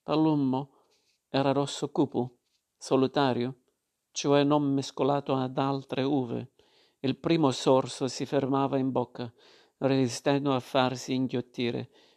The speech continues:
Poi trovava la via e la bottiglia si svuotava in fretta insieme al piatto di bucatini molto al dente.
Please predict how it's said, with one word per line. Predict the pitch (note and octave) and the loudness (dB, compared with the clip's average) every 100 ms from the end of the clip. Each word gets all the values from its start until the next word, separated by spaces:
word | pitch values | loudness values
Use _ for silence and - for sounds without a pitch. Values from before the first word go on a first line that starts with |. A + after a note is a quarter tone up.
| _ | _
Poi | D3 C#3 | 2 2
trovava | D3 C3 B2+ C#3+ C3+ | 4 2 4 2 2
la | B2+ B2+ B2+ | 0 0 0
via | C3 C#3 B2+ - | 0 0 0 -2
e | - | -2
la | C3 C3 | 0 0
bottiglia | A#2+ B2 - C3+ C3 C3 - - _ _ _ | -2 -4 -6 -2 0 -2 -6 -20 _ _ _
si | - - | -14 -4
svuotava | D3 C#3+ C#3 C#3 D#3 C#3+ B2 A#2+ | -2 2 2 4 2 2 0 -4
in | - B2+ | -4 -4
fretta | B2+ - C#3 C#3 - B2+ | -6 -4 -2 -2 -2 -2
insieme | B2 A#2+ - C3 B2+ | -2 -4 -4 -2 -2
al | A#2+ | -4
piatto | - C3 B2 - | -6 -6 -6 -6
di | A#2+ B2+ A#2+ - - _ | -4 -2 -4 -8 -20 _
bucatini | - C3 - C3 C#3+ C3 C3+ | -6 -4 -2 -2 0 2 2
molto | C#3 D3 - C3+ | 2 -2 -2 0
al | B2+ | 0
dente. | B2 A#2 A2+ - C3 | -2 -6 -6 -12 -16